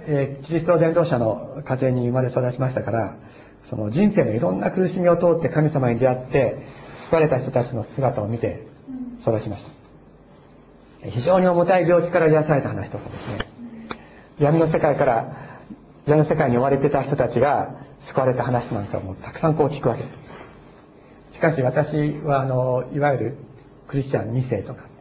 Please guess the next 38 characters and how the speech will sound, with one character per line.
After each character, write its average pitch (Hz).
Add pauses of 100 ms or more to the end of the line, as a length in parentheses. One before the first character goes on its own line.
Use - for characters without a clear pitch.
(380)
い 143
う 95
こ -
と 113
に 110
な 120
る 113
わ 98
け 98
で 95
す -
け -
ど 120
も、 147 (840)
二 160
世 165
と -
か 120
三 156
世 147
と 156
か 107
に 110
な 107
る 104
と、 110
親 156
は 180
ク 160
リ 165
ス 165
チ 143
ャ 113
ン 104
で 101
す -
か 107
ら、 101